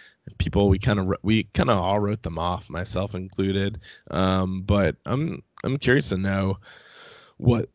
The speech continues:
the Chiefs, they probably have some pretty interesting, uh, futures odds for getting out of the A F C at this point. And the thing is, like, they can score with anyone, and we're seeing it more and more in a lot of these N F L games.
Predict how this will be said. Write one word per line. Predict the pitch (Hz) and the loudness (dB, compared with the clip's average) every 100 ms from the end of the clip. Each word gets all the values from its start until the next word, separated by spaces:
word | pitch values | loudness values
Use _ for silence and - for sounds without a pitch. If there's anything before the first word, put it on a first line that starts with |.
| _ - | _ -8
the | 110 | -6
Chiefs, | - 113 117 113 - | -4 0 0 0 -4
they | 117 127 | 2 2
probably | - - - 131 | 4 2 2 2
have | 123 | 0
some | - 113 | -2 -4
pretty | - 104 104 | -2 -2 -4
interesting, | 104 - 95 - 95 95 95 | -8 -8 -10 -8 -8 -8 -8
uh, | 90 87 90 85 80 - - | -8 -6 -4 -6 -8 -12 -20
futures | - 98 98 104 98 | -12 -8 -4 -2 -2
odds | 92 98 98 92 | -2 -2 -2 -2
for | 104 | -4
getting | 95 101 95 | -2 -2 -2
out | 98 | -4
of | 95 | -4
the | 71 | -2
A | 95 | -4
F | 90 | -4
C | - 90 | -4 -2
at | 92 - | -2 0
this | 110 - | 0 2
point. | 120 123 113 65 | 2 2 0 -2
And | 95 92 - - | -6 -6 -8 -2
the | 90 | 0
thing | 151 139 | 2 2
is, | 101 104 | 0 -4
like, | 76 71 - - _ _ - | -8 -8 -10 -18 _ _ -16
they | 73 135 | -4 -2
can | 151 - 127 | 0 0 -2
score | - - 98 110 | -4 -2 2 4
with | 107 - - - | 4 0 -6 -8
anyone, | 95 110 131 131 | -4 2 2 4
and | 104 | 2
we're | 101 | 0
seeing | - 131 | 0 0
it | 104 | 0
more | 82 98 107 | 0 2 2
and | 98 | 2
more | 90 95 101 110 113 - - - - | 0 2 2 2 -2 -14 -20 -20 -8
in | 98 | -4
a | 101 | 0
lot | 107 | 2
of | 101 | 2
these | 101 | 0
N | 80 101 | 0 0
F | 104 - | -2 -2
L | 76 | -2
games. | 82 95 104 101 101 | -2 -2 -2 -2 -4